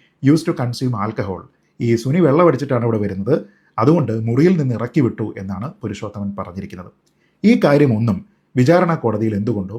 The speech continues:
പുരുഷോത്തമൻ പറഞ്ഞില്ല. പകരം വിചാരണ കോടതിയിൽ പറഞ്ഞത് ഈ കാലഘട്ടത്തിൽ മുകേഷിൻ്റെ ഡ്രൈവറാണ് പൾസർ സുനി, താനും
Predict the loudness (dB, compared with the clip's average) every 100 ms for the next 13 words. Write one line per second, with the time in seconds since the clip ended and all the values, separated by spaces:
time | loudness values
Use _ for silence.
0 | -10 -10 -10 -10 -10 -8 -8 -6 -8 -12
1 | -18 _ _ _ _ _ _ _ _ -2
2 | 2 2 0 -2 0 0 0 0 0 0
3 | -2 -4 -4 -6 -12 _ _ 2 2 2
4 | 2 2 0 -2 -4 -4 -10 _ -6 0
5 | 0 0 0 -2 -2 -4 2 4 2 0
6 | -4 -6 -6 -8 -6 -4 -4 -10 _ _
7 | 0 4 4 2